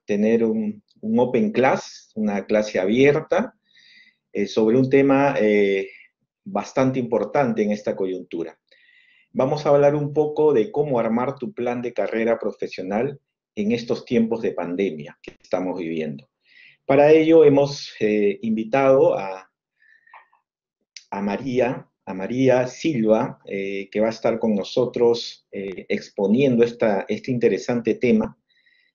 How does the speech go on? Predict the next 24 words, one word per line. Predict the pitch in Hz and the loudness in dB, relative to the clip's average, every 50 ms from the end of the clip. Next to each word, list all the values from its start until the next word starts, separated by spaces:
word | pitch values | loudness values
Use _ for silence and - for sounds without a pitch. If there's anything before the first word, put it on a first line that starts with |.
| _ _ | _ _
sobre | - - - 113 104 104 101 101 98 | -20 -6 -2 -2 0 0 0 -2 -2
cómo | - - 147 147 135 123 | 2 2 2 2 4 2
armar | 120 120 117 117 120 127 131 - | 2 2 2 2 0 0 -2 -2
tu | - 113 107 - | -4 -6 -4 -2
plan | - 123 123 120 117 123 131 135 135 - - _ _ | 2 4 4 4 2 0 -2 -6 -10 -14 -20 _ _
profesional | - 110 107 107 113 - - - 98 101 107 117 127 - - | -8 -6 -4 -4 -4 -4 -4 -4 -2 0 0 0 0 -2 -4
en | 104 101 101 101 | -6 -6 -6 -4
tiempos | - 131 127 123 113 113 113 113 | 0 0 0 2 0 -2 0 0
de | 107 | 0
pandemia. | - - 90 90 90 92 92 87 85 85 90 - _ _ _ _ _ _ _ _ _ _ _ _ _ _ _ _ _ | -2 -2 -6 -4 -2 -2 -2 -2 -6 -10 -14 -14 _ _ _ _ _ _ _ _ _ _ _ _ _ _ _ _ _
Eh, | - 110 107 107 107 107 104 104 104 104 - _ _ _ _ _ _ _ _ _ _ _ _ _ _ _ _ _ - - | -4 -2 0 2 2 2 2 0 0 -4 -8 _ _ _ _ _ _ _ _ _ _ _ _ _ _ _ _ _ -4 0
María | 233 247 - - 208 226 202 165 | 2 2 4 4 6 6 6 6
es, | 165 170 185 190 - - - - - - | 6 4 4 2 -2 -8 -14 -14 -2 0
eh, | 120 117 113 110 110 107 107 107 104 107 - - - - | 2 2 4 4 6 6 6 4 2 0 -6 -14 -20 -20
subgerente | - - - - 170 - - 156 139 139 156 - - 160 | -20 -12 -8 -8 -8 -4 -2 0 0 2 0 0 0 0
de | 147 127 | 0 0
gestión | - 107 101 - - - 143 147 143 139 | -2 -4 -10 -12 -10 -6 -4 -4 -2 -2
y | 135 | -2
desarrollo | 120 110 110 - 110 110 120 123 123 123 | -2 -2 -4 -4 -6 -4 -4 -2 -2 -2
humano | 117 123 127 127 131 131 131 135 | -2 -2 -2 -2 0 0 0 0
del | 131 101 98 98 95 95 95 | 0 0 -2 -2 -6 -4 -4
B | 104 107 | -4 -4
C | 107 - 123 120 | -2 -4 -6 -4
P. | - 110 110 - - - | -2 -2 -4 -4 -6 -12